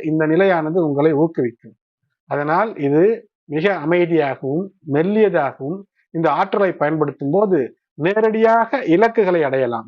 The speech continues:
டைரக்ட் கோல்ஸை நீங்கள் அடைய முடியும். ஆகையினாலே அந்த நோக்கத்தை நீங்கள் அடைவதற்கு காம இச்சையை தவிர்க்க வேண்டும்.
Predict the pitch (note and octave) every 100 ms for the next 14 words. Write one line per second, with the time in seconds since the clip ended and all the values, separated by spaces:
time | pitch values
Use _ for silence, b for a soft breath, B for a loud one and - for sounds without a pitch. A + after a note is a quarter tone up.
0 | A#2 D3+ F3+ F#3 - _ _ F3+ G3 G3
1 | G3 F3 D#3+ E3+ C#3 D3+ D3 A#2+ A2+ G#2+
2 | - _ _ _ - D3+ D#3+ D#3 F3+ G#3+
3 | F3 D3 G#3 G#3+ G#3 - G3 A3+ F3 D3
4 | C#3 C3+ E3+ D#3+ C#3 B2+ - F#3 G3 _
5 | _ _ _ - E3 G3+ G3 F3+ - C#3
6 | C3 C#3 D#3 D#3+ B2+ A#2+ B2 E3